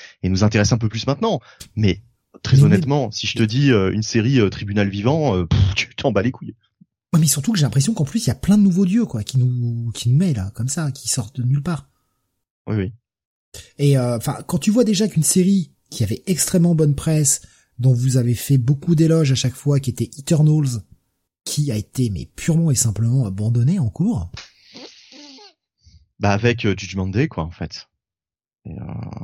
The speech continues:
Speaker 1: c'est, c'est, c'est, c'est con, quoi.
Speaker 2: Moi,
Speaker 1: Mais
Speaker 2: j'ai
Speaker 1: j'ai l'impression
Speaker 2: du mal à
Speaker 1: qu'Eternals
Speaker 2: croire que,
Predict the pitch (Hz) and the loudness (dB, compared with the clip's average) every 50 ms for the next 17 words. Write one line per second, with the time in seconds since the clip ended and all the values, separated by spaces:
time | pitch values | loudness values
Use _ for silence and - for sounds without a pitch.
0 | - - - - - - - - _ - _ _ _ _ _ _ _ _ - - | -14 -14 -16 -16 -18 -20 -20 -20 _ -20 _ _ _ _ _ _ _ _ -16 -10
1 | - - 80 82 85 87 - - 85 82 - - - 85 85 - - 92 - - | -6 -6 -4 -4 -4 -4 -2 -2 -2 -2 -2 -2 -2 -2 -2 -2 -4 -4 -2 0
2 | 165 165 156 - - 85 - - - - 117 139 165 113 117 127 147 156 156 156 | 0 0 0 -2 -4 -4 -4 -6 -10 -6 -4 0 2 2 4 4 4 2 2 2
3 | - 170 123 123 - 135 147 - 208 190 139 127 139 160 214 202 143 104 - - | 0 0 2 2 2 2 2 2 2 0 0 2 2 2 0 0 -2 -4 -6 -8
4 | - 110 | -12 -12